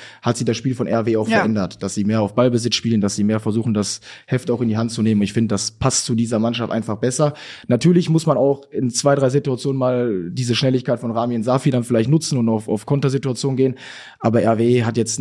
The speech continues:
Speaker 1: hat es nicht nötig, sich jetzt zu Hause gegen Energie Cottbus hinten reinzustellen, weil, wie Christian schon gesagt hat, die Chance ist jetzt riesengroß. Wenn man jetzt gewinnt, ist man mindestens mal auf Platz drei. Wenn
Speaker 2: Ja.
Speaker 1: Osnabrück patzt, ist sogar Platz zwei möglich. Das war seit dem Aufstieg noch nie, dass R W über Platz drei stand.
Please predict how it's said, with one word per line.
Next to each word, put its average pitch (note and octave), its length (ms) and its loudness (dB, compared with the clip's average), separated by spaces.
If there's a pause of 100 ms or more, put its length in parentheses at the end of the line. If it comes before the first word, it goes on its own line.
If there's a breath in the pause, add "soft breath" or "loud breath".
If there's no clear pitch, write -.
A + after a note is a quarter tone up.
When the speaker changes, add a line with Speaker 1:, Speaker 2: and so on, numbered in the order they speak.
(100)
Speaker 1:
hat A2+ 120 0
es A2+ 120 -6
nicht A2+ 160 -4
nötig, A2 280 -2
sich G#2+ 140 -8
jetzt - 400 -6
zu - 140 -4
Hause A2+ 180 2
gegen G#2+ 120 0
Energie A2 280 0
Cottbus A2 500 -4 (340 loud breath)
hinten A#2+ 200 2
reinzustellen, G#2+ 580 2
weil, G2 260 2
wie G2 100 -2
Christian A2 300 -4
schon G#2+ 160 -2
gesagt G#2+ 260 0
hat, G2+ 160 0
die F#2+ 60 -2
Chance A2+ 320 0
ist G2+ 80 -6
jetzt G2 180 -4
riesengroß. G#2+ 540 -4 (420 soft breath)
Wenn G#2 100 2
man G#2+ 100 2
jetzt A2+ 160 0
gewinnt, B2+ 300 0
ist A#2+ 140 -4
man A2+ 140 2
mindestens C#3 380 2
mal C3 80 2
auf A#2+ 140 2
Platz A#2+ 240 -2
drei. C3 500 0
Wenn G#2+ 140 -2
Speaker 2:
Ja. - 60 0
Speaker 1:
Osnabrück C3+ 400 0
patzt, C#3 240 -4
ist A2+ 80 -2
sogar A#2 220 0
Platz A2 240 -2
zwei B2+ 180 4
möglich. C#3 260 2
Das G#2 220 -4
war A#2 380 0
seit A2 220 -4
dem A2 100 -2
Aufstieg A2+ 280 -4
noch A2 120 -4
nie, C3+ 160 0
dass A#2+ 160 -4
R A2 180 0
W A#2+ 260 0
über A2+ 280 -2
Platz A2 240 -4
drei A#2+ 200 -2
stand. C3+ 340 -2